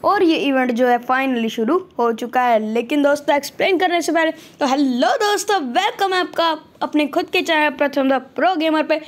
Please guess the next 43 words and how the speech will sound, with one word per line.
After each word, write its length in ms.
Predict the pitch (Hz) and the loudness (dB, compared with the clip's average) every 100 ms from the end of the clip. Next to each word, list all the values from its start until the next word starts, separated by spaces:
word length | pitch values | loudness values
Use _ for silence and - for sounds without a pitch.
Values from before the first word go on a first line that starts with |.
| - - | -16 -4
उससे 240 | 403 415 440 | -4 0 0
पहले 260 | 339 320 | 2 0
वीडियो 300 | 240 302 392 | 0 0 0
को 100 | 330 | 0
लाइक 240 | 311 285 285 | 0 0 0
करके 220 | 269 285 | -2 -2
सभी 300 | 285 277 285 | -2 -2 0
के 100 | 269 | -2
सभी 260 | 277 254 247 | -2 -2 -2
दोस्तों 300 | 254 247 226 | -2 -4 -10
के 100 | 226 | -4
साथ 240 | 220 214 | -4 -4
शेयर 260 | - 269 285 | -4 -4 -2
करके 360 | 240 240 226 - - - - | -4 -2 -6 -6 -20 -20 -6
सब्सक्राइब 580 | 381 320 - 294 262 | -6 -6 -2 -2 0
याद 220 | 214 190 180 | -2 -2 -2
से 180 | - - - | -6 -6 -2
कर 160 | 208 | 0
देना। 320 | 202 214 220 214 - - | 2 0 0 -2 -8 -10
तो 80 | 285 | -8
चलिए 340 | 277 370 359 349 | -4 -2 0 0
दोस्तों, 360 | 349 349 349 | -2 -2 -2
वीडियो 280 | 254 294 302 | 0 0 2
को 100 | 302 | 0
शुरू 300 | 302 - 349 | -2 -2 -2
करते 280 | 330 311 285 | 0 -2 0
हैं 80 | 294 | 0
और 60 | |
आपको 260 | 262 254 254 | 0 -2 -4
बताते 440 | 220 220 196 208 214 | -2 -2 -2 -2 -2
हैं। 220 | 208 202 - - - | 0 -4 -10 -14 -4
तो 60 | |
ये 220 | 269 240 339 | -4 -2 -2
इवेंट 320 | 349 330 311 | 0 0 2
दोस्तों 340 | 302 294 311 | 0 0 -2
ट्वेंटी 300 | 277 277 277 247 | 0 0 0 -6
थ्री 220 | 247 330 | -2 0
अगस्त 260 | 330 311 - | 0 -2 0
से 120 | 285 | 0
लेकर 380 | 262 240 269 277 - _ _ _ _ - - | 0 0 -2 -2 -10 _ _ _ _ -20 -4
नाइन 560 | 285 269 269 294 330 330 330 - - | 2 2 2 2 2 0 -4 -20 -10
अक्टूबर, 600 | 285 - 294 294 320 320 | -10 -4 2 2 4 0
भाई 240 | 262 262 | -2 -8